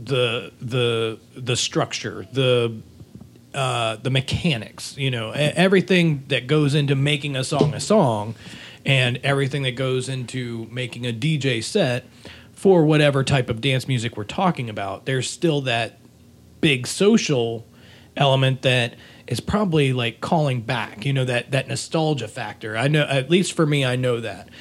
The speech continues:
Like, every time I walk into a club to play, like, there's still that piece of me that remembers what it was like to be eighteen, nineteen years old and getting on a stage for the first time and, you know, banging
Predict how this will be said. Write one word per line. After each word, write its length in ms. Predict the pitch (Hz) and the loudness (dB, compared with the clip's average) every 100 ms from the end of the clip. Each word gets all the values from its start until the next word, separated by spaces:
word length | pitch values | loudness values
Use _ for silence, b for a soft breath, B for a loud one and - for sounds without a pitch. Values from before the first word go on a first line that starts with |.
| B B - | B B -4
Like, 160 | 135 143 | 0 2
every 200 | 156 160 | 2 4
time 240 | 180 160 | 4 4
I 120 | 156 | 4
walk 300 | 147 151 143 | 4 2 2
into 220 | 147 143 | -2 -2
a 40 | 127 | -4
club 280 | - 131 117 | -4 -4 -4
to 60 | |
play, 440 | - - 135 151 156 b b b | -6 -4 -4 -4 -8 b b b
like, 240 | 135 120 113 | -4 -2 0
there's 220 | 135 120 | -2 -2
still 380 | - - 147 139 | -4 0 0 2
that 240 | 135 120 | 0 -2
piece 300 | - 160 - | -2 -4 -2
of 60 | 135 | -2
me 140 | 123 | -2
that 180 | 117 117 | -4 -4
remembers 600 | 120 120 131 123 107 107 | -4 -2 -2 -2 -4 -6
what 140 | 120 120 | -6 -6
it 100 | 120 | -6
was 160 | 120 113 | -8 -6
like 280 | 120 101 | -4 -4
to 60 | - | -8
be 260 | 113 117 113 | -8 -6 -6
eighteen, 400 | 120 - - 120 | -8 -8 -10 -8
nineteen 400 | 120 117 - 123 | -6 -8 -10 -10
years 240 | 117 113 123 | -8 -6 -2
old 380 | 135 113 110 151 B B - | 0 0 -2 -6 B B -8
and 280 | 135 120 104 | -6 -4 0
getting 280 | 143 131 127 | 2 2 2
on 160 | 123 | 0
a 40 | 113 | -2
stage 380 | - 143 127 - | -2 0 0 -2
for 80 | 131 | -4
the 80 | |
first 380 | 110 139 120 - | -2 -2 -2 -4
time 480 | 151 151 127 110 110 - B B | -2 0 0 -4 -8 -12 B B
and, 480 | - 123 120 113 110 - | -2 -2 0 -4 -6 -4
you 120 | 117 | -4
know, 200 | 110 104 104 123 | -2 -4 -10 -6
banging 460 | 127 123 120 120 | -2 -2 -4 -10